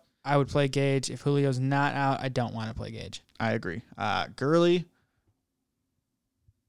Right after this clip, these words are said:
Speaker 1: No.
Speaker 2: No.
Speaker 1: I never wanna play Gurley.
Speaker 2: All right, let's go to the Packers side of the ball. You're playing Rodgers, like I said. You're playing Jones, like I
Speaker 1: Now,
Speaker 2: said.
Speaker 1: with this being a Monday night game,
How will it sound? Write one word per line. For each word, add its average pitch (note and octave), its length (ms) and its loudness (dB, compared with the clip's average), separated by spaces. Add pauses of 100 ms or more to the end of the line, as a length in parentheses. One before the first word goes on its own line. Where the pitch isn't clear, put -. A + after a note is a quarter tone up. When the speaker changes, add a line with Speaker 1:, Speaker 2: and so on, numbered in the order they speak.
(460)
Speaker 1:
No. C#3 380 2 (380)
Speaker 2:
No. A#2+ 160 -6 (260)
Speaker 1:
I C#3 80 0
never A#2 240 0
wanna A#2 160 -8
play A#2+ 140 -8
Gurley. G2+ 320 -10 (340)
Speaker 2:
All G2 120 -4
right, C#3+ 120 -2
let's - 160 -20
go G#2+ 100 -6
to G2+ 40 -4
the G#2 60 -10
Packers C#3+ 300 -2
side G2+ 100 -2
of F#2 60 -4
the F#2+ 40 -6
ball. D#2+ 180 -8
You're C#2 100 -10
playing A2 260 -6
Rodgers, C3+ 480 0
like - 160 -8
I E2+ 40 -6
said. D3+ 320 -2
You're A2+ 120 -14
playing C3 420 -4
Jones, C#3+ 560 0
like D3 80 -6
I D3+ 100 4
Speaker 1:
Now, D3+ 140 6
Speaker 2:
said. B2 160 2 (880)
Speaker 1:
with D#3+ 160 6
this G#3+ 160 8
being B3 300 6
a E3 60 6
Monday D#3 380 8
night C3+ 300 4
game, D#2 320 -6